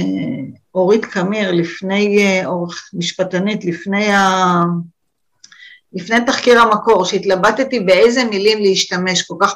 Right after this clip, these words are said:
פחדתי מתביעת דיבה ממנו. ואז הייתה השאלה אם להגיד אונס כמשמעותו בחוק, לא משמעותו בחוק. בסוף החלטתי שאני, לא החוק יקבע לי את איזה מילים יוצאות מהפה שלי. אני אקבע מה הייתה החוויה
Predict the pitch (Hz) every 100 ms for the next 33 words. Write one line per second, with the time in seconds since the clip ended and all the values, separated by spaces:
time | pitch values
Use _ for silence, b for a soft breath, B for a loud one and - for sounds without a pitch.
0 | - - 220 208 226 202 170 180 190 190
1 | 180 190 185 175 170 180 - _ B B
2 | B B - 202 262 269 277 285 285 269
3 | 262 196 165 170 302 320 302 269 233 -
4 | 185 175 - - 247 381 392 247 185 196
5 | 302 370 247 214 185 185 185 B B B
6 | - 302 440 440 415 381 277 - 196 208
7 | 208 220 262 415 415 262 349 370 277 285
8 | 277 - 175 214 254 233 208 214 233 190
9 | 190 208 190 190 190 175 175 170 175 170
10 | 170 175 - 190 285 339 208 196 196 285
11 | 285 226 220 233 220 208 185 - 165 170
12 | 190